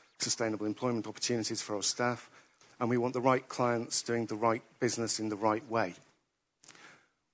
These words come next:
We accept that we don't always get it right, uh, but when we don't, we will admit it and we will try and make amends.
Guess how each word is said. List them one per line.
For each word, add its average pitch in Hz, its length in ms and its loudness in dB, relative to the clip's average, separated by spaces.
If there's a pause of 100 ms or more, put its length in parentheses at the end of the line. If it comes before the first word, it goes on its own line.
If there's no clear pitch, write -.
(100)
We 127 120 8
accept - 460 0
that 127 80 -2
we 117 120 -6
don't 120 340 2
always 110 320 2
get 110 240 -4
it 104 140 -8
right, 110 560 -2 (640)
uh, 110 120 4
but 131 160 2
when 139 180 8
we 127 80 6
don't, 131 420 4
we 123 80 0
will 127 160 6
admit 117 320 -2
it 110 80 -2
and 113 100 -10
we 110 80 -4
will 107 180 0
try 110 200 -2
and 107 100 0
make 104 200 -2
amends. 110 520 -4